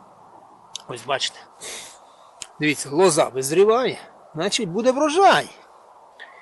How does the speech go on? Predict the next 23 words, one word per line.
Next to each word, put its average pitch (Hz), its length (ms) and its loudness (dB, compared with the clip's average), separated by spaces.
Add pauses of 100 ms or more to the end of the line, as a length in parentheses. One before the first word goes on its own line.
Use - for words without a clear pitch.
(200)
І 147 60 -10
цей 247 260 0
сорт 262 400 4
я 240 140 4
ще 233 200 0
подумаю, 202 540 0 (140)
можливо, 190 420 0
навіть 196 200 0
в - 100 -14
цьому 180 260 2
році 240 380 0 (560)
щось - 400 4
я 180 80 4
викручую, 156 680 0 (220)
те 170 120 0
саме 170 320 0
преображення. 160 880 -2 (520)
От 269 260 0
питався 214 500 2
я 170 240 0 (160)
в 160 60 -8
моєму 165 480 4
місті 175 480 -2